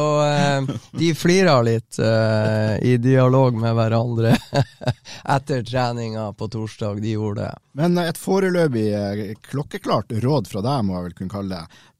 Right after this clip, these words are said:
Speaker 2: Det er til Kjetil Knutsen og co. Det er ikke selg, eh, Lars
Speaker 1: Nei,
Speaker 2: Jørgen
Speaker 1: jeg,
Speaker 2: Salvesen?
Speaker 1: jeg, jeg syns, jeg syns det er skummelt i, i forhold til de brikkene de har fått utdelt inn mot Legia Warszawa, for jeg vil ikke gå inn i Legia Warszawa-kampene med én spiss.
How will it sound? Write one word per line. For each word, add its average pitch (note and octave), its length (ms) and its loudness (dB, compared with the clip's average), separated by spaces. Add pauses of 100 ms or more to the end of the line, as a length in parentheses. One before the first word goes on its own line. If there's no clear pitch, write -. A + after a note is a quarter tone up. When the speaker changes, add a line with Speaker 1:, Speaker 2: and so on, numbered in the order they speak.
Speaker 2:
Det B2+ 160 0
er A2 140 -2
til A2+ 180 -4
Kjetil A2+ 320 -4
Knutsen A#2 320 -4
og G2 100 -4
co. G#2+ 160 -4
Det A#2+ 120 -4
er G2+ 260 -4
ikke B2 300 -10
selg, F2+ 420 -8
eh, F2+ 420 -16 (500)
Lars A2 220 -6
Speaker 1:
Nei, C4 80 2
Speaker 2:
Jørgen A#3+ 200 0
Speaker 1:
jeg, B3 100 2
Speaker 2:
Salvesen? C4 400 -2
Speaker 1:
jeg, A#3+ 180 0
jeg A#3+ 180 -2
syns, C#4 380 -6 (140)
jeg A#3 160 0
syns B3+ 340 -6
det G#3+ 100 -6
er G3 80 -6
skummelt B2+ 1000 -6 (160)
i, D#3+ 120 -4 (300)
i E3 120 -2
forhold F3+ 560 -4
til C#3+ 380 2 (260)
de D#3 180 -2
brikkene D3 580 -2
de B2 100 0
har A#2+ 100 -2
fått C3 260 -6
utdelt C3 500 -4
inn A#2 220 -6
mot G#2+ 260 -10
Legia A2 460 -4
Warszawa, A#2 560 -8
for D3 160 -4
jeg G#3+ 360 0
vil D#3 140 -2
ikke D3+ 280 -4
gå A#2 180 -2
inn A#2+ 240 -4
i A2 120 -4
Legia A2+ 420 -2
Warszawa-kampene A2+ 880 -6
med A2+ 180 -6
én A2+ 260 -2
spiss. - 500 -8